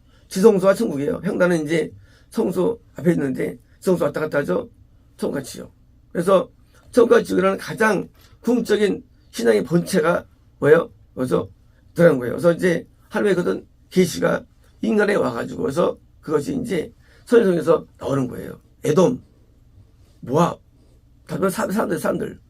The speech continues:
애굽, 구스, 뭐, 붓, 뭐, 뭐, 룻,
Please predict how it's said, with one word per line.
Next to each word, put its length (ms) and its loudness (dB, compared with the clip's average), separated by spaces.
애굽, 360 0
구스, 480 -4
뭐, 320 -2
붓, 300 4
뭐, 280 -2
뭐, 120 -4
룻, 280 2